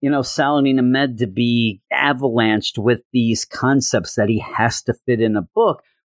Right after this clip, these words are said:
where he's done so well for just a natural progression of a story and, and a story that I really do like. But nine out of ten. And now I'm gonna move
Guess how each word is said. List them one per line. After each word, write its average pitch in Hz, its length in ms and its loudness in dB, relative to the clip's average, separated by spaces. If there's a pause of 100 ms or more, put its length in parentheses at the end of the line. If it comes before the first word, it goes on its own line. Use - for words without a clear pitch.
where 139 120 4
he's 135 180 0
done 147 260 2
so - 320 -2
well 143 580 2
for 117 220 2
just - 340 -6
a 110 60 -2
natural 113 540 0
progression 104 760 -2
of 117 200 2
a 110 40 -2
story 95 560 -2
and, 104 180 -2
and 135 280 0
a 131 60 0
story 147 380 0
that 120 160 0
I 117 100 2
really 110 600 2 (100)
do 110 400 2
like. 92 320 0 (100)
But 165 200 0 (140)
nine 120 260 0
out 131 160 0
of - 120 -6
ten. 214 360 0 (280)
And 139 140 2
now 151 220 0
I'm 131 140 2
gonna 113 140 2
move 127 400 0